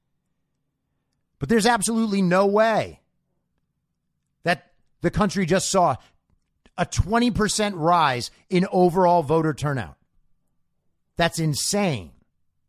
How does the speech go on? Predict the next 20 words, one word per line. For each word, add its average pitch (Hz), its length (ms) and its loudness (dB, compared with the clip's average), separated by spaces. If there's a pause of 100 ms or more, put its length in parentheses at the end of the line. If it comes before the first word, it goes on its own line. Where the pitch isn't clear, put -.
(680)
It's 190 180 -2
also 233 480 0
insane 151 600 -4
to 165 100 -6
believe 131 540 -6 (400)
that 180 140 0
a 175 60 0
man 175 400 -2 (160)
who 175 200 -4
can't 233 540 -6 (340)
think 220 580 -4 (280)
in 180 200 -2
complete 185 500 -6
sentences 156 720 -6 (280)
and 151 380 -4
didn't 190 420 0
bother 175 500 0 (240)
to 196 180 -2
campaign 156 800 -4 (300)
and 190 280 -2